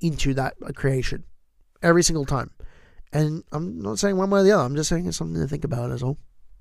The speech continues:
Now, our final weapon today, for today is actually one you might be familiar with if you're a Disney and Pixar fan. Now, like I said at the start, I am, I cannot speak a word of any Polynesian language, so any and all pronunciation errors in this section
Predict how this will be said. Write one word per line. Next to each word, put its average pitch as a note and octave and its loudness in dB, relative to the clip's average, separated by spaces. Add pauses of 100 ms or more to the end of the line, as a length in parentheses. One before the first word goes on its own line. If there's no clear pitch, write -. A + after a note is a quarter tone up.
(600)
Now, F3 6
our F3+ 8
final C#4 2
weapon F#3 4
today, D3 -2
for - -4
today C#3 2
is D3 0
actually A3 0
one G#3 4
you F#3 2
might F3 4
be F3 2
familiar F3 2
with D3 4
if F3+ -6
you're F#3 6
a - 6
Disney C#3+ 2
and D3+ 0
Pixar - 0
fan. - -8 (500)
Now, E3 6 (320)
like E3+ 4
I F3+ 4
said D#3 4
at - -6
the C#3 -4
start, C#3+ 2
I E3 0
am, E3 -2 (260)
I E3 2
cannot E3 -2
speak C#3+ -4
a C3 -2
word D3+ 6
of D#3 -4 (120)
any E3+ 2
Polynesian C#3+ 0
language, C3 -2 (240)
so - -2
any F#3+ 2
and F#3 6
all D#3+ 8
pronunciation C#3+ 4
errors C#3+ 2
in D3 -2
this C#3+ 2
section C#3 0